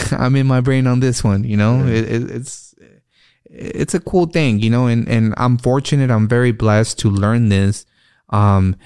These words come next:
Speaker 1: me knowing the person that I am. I mean, I think, uh, I don't know if you, I mean, you've known me for quite some time, and I think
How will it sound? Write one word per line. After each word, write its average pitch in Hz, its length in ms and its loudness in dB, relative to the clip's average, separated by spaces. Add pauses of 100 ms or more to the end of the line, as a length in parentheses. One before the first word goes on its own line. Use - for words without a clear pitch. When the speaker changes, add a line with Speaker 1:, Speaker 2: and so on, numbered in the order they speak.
Speaker 1:
me 127 420 2
knowing 123 420 0
the 117 80 0
person 117 380 0
that 104 100 2
I 95 80 0
am. 104 400 0 (280)
I 104 60 -2
mean, 101 220 2
I 104 140 -2
think, 120 460 -2
uh, 95 380 -8 (520)
I 113 100 -4
don't 110 140 2
know 110 160 2
if 101 160 -8
you, 117 180 -6 (180)
I 110 80 -12
mean, 101 140 -6
you've 110 160 -4
known 107 160 2
me 98 80 2
for 95 140 -6
quite 98 220 -2
some - 140 -6
time, 107 420 0
and 95 440 0 (640)
I 98 80 -4
think 104 500 -2